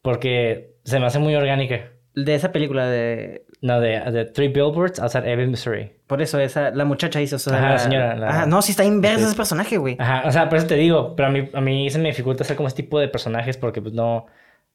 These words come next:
Speaker 1: todavía me falta como investigar más al respecto, ¿no?
Speaker 2: No,
Speaker 1: Y
Speaker 2: claro.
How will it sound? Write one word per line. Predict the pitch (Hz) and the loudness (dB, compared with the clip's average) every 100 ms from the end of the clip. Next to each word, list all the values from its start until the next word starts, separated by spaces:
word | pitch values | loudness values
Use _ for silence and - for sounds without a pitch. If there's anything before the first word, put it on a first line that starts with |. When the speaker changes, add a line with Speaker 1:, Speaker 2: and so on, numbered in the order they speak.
| _ - | _ 2
Speaker 1:
todavía | 160 156 | 2 4
me | |
falta | 135 127 | 0 0
como | 151 139 | 0 0
investigar | 123 117 117 117 | 0 0 -2 0
más | 123 | -2
al | 123 | -4
respecto, | 98 107 - 104 | -4 -6 -4 -2
¿no? | 117 | -2
Speaker 2:
No, | 110 | 0
Speaker 1:
Y | |
Speaker 2:
claro. | - 139 117 | 0 -2 -4